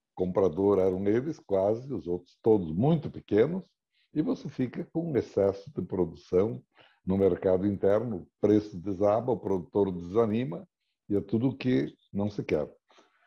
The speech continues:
Então, hoje, eu diria que até há mais estabilidade e mais segurança para nós pelo, pelo grande volume de mercados que você tem,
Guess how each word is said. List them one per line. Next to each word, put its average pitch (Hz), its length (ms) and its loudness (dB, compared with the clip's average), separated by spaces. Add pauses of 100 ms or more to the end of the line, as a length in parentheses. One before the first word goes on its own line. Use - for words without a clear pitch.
(260)
Então, 220 240 2
hoje, 165 560 4
eu 120 220 0
diria 110 260 0
que 147 140 -4
até 127 240 0
há 135 80 0
mais 131 280 -2
estabilidade 120 880 -2
e - 20 -2
mais 117 340 -6
segurança 104 520 -2
para 95 160 2
nós 95 260 -2 (100)
pelo, 117 360 -2 (120)
pelo 120 200 -2
grande 170 420 4
volume 117 460 6
de 147 100 2
mercados 104 560 2
que - 140 -20
você - 180 -8
tem, 78 320 -6